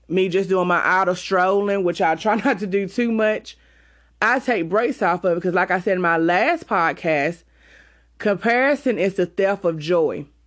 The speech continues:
If you go on there that mindset, you can go on there for a certain thing and you can see this person or that person doing everything that you wanna do. That's gonna instantly lower your vibration if you're not in a state to transmute that energy. It's gonna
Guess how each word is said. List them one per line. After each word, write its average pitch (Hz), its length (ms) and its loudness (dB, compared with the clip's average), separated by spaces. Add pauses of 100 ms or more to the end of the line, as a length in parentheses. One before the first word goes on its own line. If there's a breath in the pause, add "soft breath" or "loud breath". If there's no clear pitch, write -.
(500)
If 180 180 0
you 233 120 0
go 240 100 0
on 240 160 2
there 220 160 2
that 208 160 0
mindset, 220 420 0
you 262 100 2
can 262 120 0
go 214 140 2
on 202 120 2
there 196 160 2
for 180 220 0
a 175 40 -4
certain 196 360 -2
thing 214 500 0
and 175 160 -2
you 226 80 0
can 208 160 -2
see 196 560 -2 (580 loud breath)
this 226 300 0
person 202 320 -2
or 165 80 2
that 240 340 -2
person 190 380 0
doing 185 220 2
everything 196 580 0
that 165 300 -2
you 302 140 2
wanna 208 280 2
do. 170 340 0 (520 soft breath)
That's 277 260 0
gonna 208 200 0
instantly 202 600 0
lower 196 380 0
your 185 220 0
vibration 180 720 0
if 165 160 0
you're 202 140 0
not 180 280 2
in 156 60 -2
a 165 80 -2
state 185 500 -2 (380 loud breath)
to 185 260 0
transmute 180 640 0
that 160 180 0
energy. 151 540 -2
It's 175 80 0
gonna 170 260 0